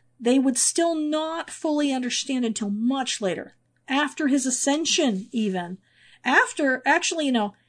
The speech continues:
after Pentecost, their understanding changed again, and then ten years later, it would change once more, you know, in the events of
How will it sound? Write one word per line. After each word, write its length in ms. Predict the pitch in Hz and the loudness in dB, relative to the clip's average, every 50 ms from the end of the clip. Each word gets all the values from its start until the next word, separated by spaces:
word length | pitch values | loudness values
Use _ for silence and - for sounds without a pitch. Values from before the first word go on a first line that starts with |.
| _ _ _ _ _ _ | _ _ _ _ _ _
after 340 | - 247 285 294 - - 302 | 4 4 4 4 4 0 -2
Pentecost, 760 | 277 - - 330 339 370 415 381 - - 330 302 277 - - | -2 -2 -2 -2 -2 0 -2 -2 0 2 2 4 4 2 2
their 160 | 285 277 262 254 | 2 2 2 2
understanding 600 | 254 240 226 - - - 254 240 233 226 214 202 | 0 0 -2 -2 -2 0 0 2 2 0 0 -2
changed 380 | - - 226 208 190 - - | -2 -2 -2 -2 -2 -2 -2
again, 320 | 226 220 247 262 277 285 269 | -2 0 0 0 0 0 0
and 180 | 277 247 240 247 | 2 2 4 4
then 180 | 269 262 262 262 | 2 2 -2 -4
ten 300 | - - 285 277 262 262 | -4 -6 -6 -6 -4 -4
years 280 | 254 269 262 247 247 | -2 -2 -2 -2 -2
later, 440 | 262 247 254 294 349 381 370 339 320 | -2 0 0 2 4 4 4 2 2
it 180 | 277 262 285 262 | 0 -2 -2 -2
would 120 | 277 262 | -2 -2
change 380 | - - - 285 285 285 269 - | -2 -4 -4 -4 -6 -8 -6 -4
once 300 | 262 254 240 240 - - | -4 -2 -2 -2 -2 -2
more, 320 | 269 311 339 320 285 277 | -2 0 0 0 0 -2
you 160 | 277 254 262 247 | -2 -2 -4 -2
know, 200 | 240 226 226 226 | -2 -4 -4 -4
in 180 | 233 226 226 | -4 -4 -4
the 160 | 220 214 214 | -4 -4 -4
events 540 | - - 214 196 196 208 196 196 208 - - | -4 -4 -6 -4 -4 -4 -4 -4 -4 -6 -6
of 180 | 226 202 190 | -8 -8 -8